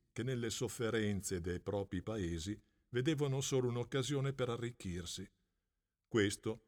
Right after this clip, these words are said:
fu il doloroso destino che colpì l'una dopo l'altra le nuove nazioni, le quali, solo pochi anni prima, avevano incominciato la loro vita con così grandi promesse. Queste crisi politiche,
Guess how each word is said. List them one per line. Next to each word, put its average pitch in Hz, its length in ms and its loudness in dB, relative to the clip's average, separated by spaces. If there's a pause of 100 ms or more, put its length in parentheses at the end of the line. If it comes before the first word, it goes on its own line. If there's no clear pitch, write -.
fu 135 180 0
il 123 100 0
doloroso 123 540 4
destino 135 600 0
che 117 160 -2
colpì 123 500 -2
l'una 117 360 0
dopo 101 280 2
l'altra 92 560 0
le 107 140 0
nuove 120 340 0
nazioni, 87 680 -2 (540)
le 120 160 -4
quali, 104 500 2
solo 95 420 0
pochi 107 380 -4
anni 101 280 -2
prima, 87 420 -4 (440)
avevano 117 440 0
incominciato 117 840 -2
la 110 120 -2
loro 113 240 0
vita 98 440 -2 (240)
con 120 220 -4
così 120 320 -2
grandi 95 420 0
promesse. 87 720 -4 (1700)
Queste 143 360 2
crisi 120 340 2
politiche, 104 800 0